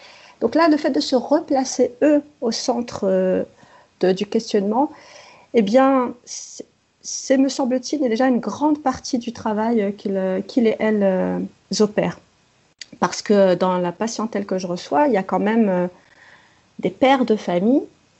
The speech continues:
qui, euh, en fait, euh, sont toujours, euh, sentis, euh, homosexuels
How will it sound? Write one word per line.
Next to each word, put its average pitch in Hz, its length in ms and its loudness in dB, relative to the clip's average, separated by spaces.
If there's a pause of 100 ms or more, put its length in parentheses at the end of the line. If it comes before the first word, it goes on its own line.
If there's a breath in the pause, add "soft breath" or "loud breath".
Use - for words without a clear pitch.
qui, 190 260 -4
euh, 165 680 0 (260)
en - 140 -8
fait, - 380 2
euh, 170 500 4 (720 loud breath)
sont - 540 -6 (140)
toujours, 302 600 6
euh, 208 300 4
sentis, 240 640 -6
euh, 180 640 2 (140)
homosexuels 233 760 0